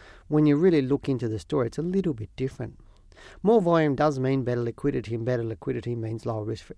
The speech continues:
anyone using options as an investment tool. Obviously, as a, as a trading tool, more liquidity means you get in tighter pricing, like you do on shares, and therefore it's, it's also, um, that ma-,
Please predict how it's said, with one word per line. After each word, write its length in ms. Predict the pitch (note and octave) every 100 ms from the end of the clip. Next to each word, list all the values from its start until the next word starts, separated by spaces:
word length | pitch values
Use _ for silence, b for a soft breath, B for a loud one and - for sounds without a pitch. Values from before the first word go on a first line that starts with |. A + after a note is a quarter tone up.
| -
anyone 500 | C#3+ D3+ B2+ G#2+ G#2+
using 300 | G#2+ G#2 A2
options 400 | B2 - A#2 A2+
as 200 | A2+ G#2+
an 100 | A2
investment 540 | A2 A#2+ C#3 - A#2 -
tool. 280 | - B2+ B2+ _ b b b b -
Obviously, 420 | A#2+ G#2+ - A#2
as 100 | A2
a, 160 | A2+ -
as 160 | A2+
a 60 | -
trading 480 | - C#3+ C#3+ B2+ A#2+
tool, 280 | D#3+ G3 B B B B B
more 280 | - B2 B2+
liquidity 600 | B2 A#2 C#3+ C#3 B2+ C3
means 320 | B2 A#2+ A2+
you 100 | A2
get 120 | A2 G#2+
in 160 | G#2
tighter 480 | F#2+ - C3 A#2+ A#2+
pricing, 640 | - - C#3+ - E3+ F3+ D#3+ -
like 220 | A2+ -
you 60 | G#2+
do 120 | A2
on 100 | G2
shares, 460 | - C#3+ C#3+ C3+ -
and 260 | A#2 A2 A2
therefore 400 | G#2+ - A2 A2
it's, 180 | - -
it's 180 | A2+ A#2+
also, 400 | A2+ - A2 A2 B B B B B B
um, 520 | A#2 A2+ A2 A2 - A#2+
that 220 | B2+ A#2+
ma-, 180 | A#2